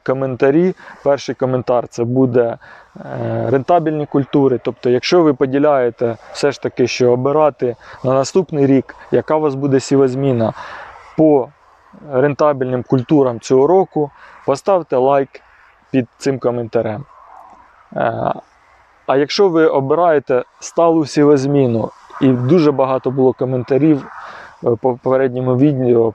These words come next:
про сталу сівозміну, і це дуже круто, що люди, незважаючи ні на що, притримуються сівозміни, і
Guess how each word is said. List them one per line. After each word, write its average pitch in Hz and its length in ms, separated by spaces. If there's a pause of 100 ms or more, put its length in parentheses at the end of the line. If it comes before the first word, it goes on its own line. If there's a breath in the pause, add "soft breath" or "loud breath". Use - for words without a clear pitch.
про 127 180
сталу 131 400
сівозміну, 117 680
і 127 80
це 131 140
дуже 131 380
круто, 123 440
що 117 200
люди, 131 360 (320 loud breath)
незважаючи 127 640
ні 131 100
на 127 140
що, 170 240
притримуються 131 720
сівозміни, 131 720 (600 loud breath)
і 131 680